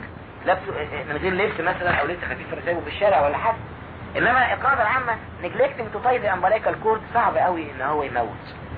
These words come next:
يعني لو انت قطعت الامبليكال كورد ما ضغطوش، يقول لك البيبي بتاعه عايش غالبا،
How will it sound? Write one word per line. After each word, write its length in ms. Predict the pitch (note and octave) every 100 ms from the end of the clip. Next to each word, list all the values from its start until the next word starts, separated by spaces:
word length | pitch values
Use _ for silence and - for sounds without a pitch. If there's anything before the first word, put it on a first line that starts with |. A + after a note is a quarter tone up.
| -
يعني 120 | B2+
لو 60 | E3
انت 80 | F#3
قطعت 260 | - G3
الامبليكال 400 | - C#3+ E3+ D#3 -
كورد 160 | D3+ C#3+
ما 80 |
ضغطوش، 360 | C3 A#2 F#3 G3 - - -
يقول 180 | D3 E3+
لك 100 | D#3
البيبي 320 | D3 C3 F3
بتاعه 300 | D3+ D#3 D3
عايش 280 | C#3 D#3+ A#2+
غالبا، 300 | B2+ B2+ G#2+